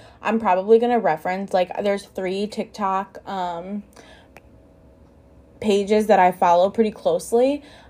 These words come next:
um, and they have definitely developed my love for reading. So if I ever mention them,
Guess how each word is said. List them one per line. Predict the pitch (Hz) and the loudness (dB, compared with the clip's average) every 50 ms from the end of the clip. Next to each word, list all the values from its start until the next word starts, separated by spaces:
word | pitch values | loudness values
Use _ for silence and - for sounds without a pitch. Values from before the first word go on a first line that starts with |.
| _ - | _ -4
um, | - 214 208 202 190 185 185 180 | -2 -2 -2 -2 -2 -4 -4 -4
and | - 180 196 196 190 | -6 -6 -4 -4 -2
they | 180 180 180 180 185 185 185 190 | -2 -2 -2 -2 -4 -4 -6 -8
have | 185 196 180 175 175 180 180 | -8 -8 -6 -6 -6 -4 -2
definitely | 185 165 160 165 196 190 175 185 190 190 190 190 | -2 -2 -2 -2 -6 -8 -8 -8 -8 -8 -8 -4
developed | 185 190 175 170 180 160 156 165 175 175 175 175 - - | -2 -2 -2 0 0 0 2 2 2 2 2 0 -2 -6
my | 208 196 180 175 175 175 170 170 170 165 156 - - | -6 -6 -4 -4 -4 -4 -2 -2 -4 -4 -6 -6 -8
love | 196 190 185 165 165 165 - | -8 -4 -2 -2 -2 -2 -4
for | 202 190 | -6 -8
reading. | 180 175 175 170 165 185 202 226 254 277 285 294 - - | -6 -8 -8 -8 -6 -4 -4 -2 -2 -2 -2 -4 -6 -12
So | - - - 220 202 196 190 190 190 190 - - | -14 -4 0 2 4 4 4 4 4 2 2 2
if | - 196 - | 0 -2 0
I | 208 190 | 0 0
ever | - - 180 208 220 | 0 0 0 2 2
mention | 220 180 160 190 185 - 214 | 2 0 -2 -2 -4 -6 -6
them, | 202 196 202 202 202 190 | -4 -2 -2 -4 -4 -6